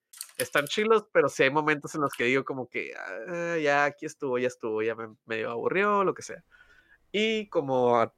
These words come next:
ando malilla por el Monster Hunter, este, por el Rise, que, eh, no lo tengo ahorita, pero, pues, no falta mucho, me puse a jugar otra vez, güey, la droga llamada Monster Hunter World Iceborne.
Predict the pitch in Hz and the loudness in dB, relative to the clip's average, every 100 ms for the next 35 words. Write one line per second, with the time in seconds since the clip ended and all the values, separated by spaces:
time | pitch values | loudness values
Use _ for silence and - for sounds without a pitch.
0 | _ 131 127 147 131 131 143 156 151 127 | _ 0 2 4 4 4 2 0 0 0
1 | 120 127 170 147 180 165 135 - _ _ | 0 -4 -6 -4 -6 -6 -10 -12 _ _
2 | _ _ _ - 127 - - 123 120 113 | _ _ _ 0 0 0 -2 2 4 6
3 | 110 107 110 _ _ _ _ - 117 110 | 4 2 -2 _ _ _ _ 2 4 6
4 | 151 180 180 - - - - 110 101 - | 4 4 -2 -12 -16 -18 -10 -8 -8 -14
5 | _ - - - 117 110 - 123 123 123 | _ -20 -20 -18 -18 -18 -18 -10 -8 -10
6 | - - - 143 156 156 143 - 123 117 | -14 -16 -4 -4 -4 -8 -12 -10 -14 -14
7 | _ 120 110 123 123 160 170 131 - _ | _ -14 -6 -6 -6 -8 -8 -12 -18 _
8 | _ _ - - - 123 - 127 135 127 | _ _ -18 -18 -18 -16 -8 -4 -2 2
9 | 120 - 131 147 139 127 139 135 147 - | 0 4 2 4 4 6 4 -2 -8 -10
10 | _ - - - _ _ - 127 117 120 | _ -20 -20 -20 _ _ -2 2 4 6
11 | 120 131 123 117 120 123 123 - - 135 | 6 6 6 4 2 2 -2 -6 -8 -6
12 | 120 131 123 120 123 117 127 135 135 151 | -8 -6 -2 0 0 -2 0 0 0 -6
13 | 185 | -6